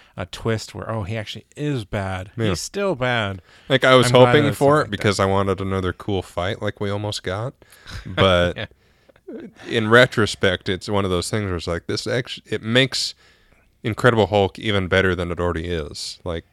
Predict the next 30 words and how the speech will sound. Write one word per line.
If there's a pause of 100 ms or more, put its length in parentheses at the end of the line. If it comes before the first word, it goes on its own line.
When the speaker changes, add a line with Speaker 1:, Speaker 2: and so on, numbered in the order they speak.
(120)
Speaker 2:
go
watch
Incredible
Speaker 1:
Right.
Speaker 2:
Hulk.
It's
fucking
awesome.
And
listen
to
our
episode
Speaker 1:
Yeah.
Speaker 2:
where
I
tell
you
how
great
it
is, (240)
'cause
it's
fucking
awesome. (180)
Speaker 1:
<laughs> (840)
There
you
go.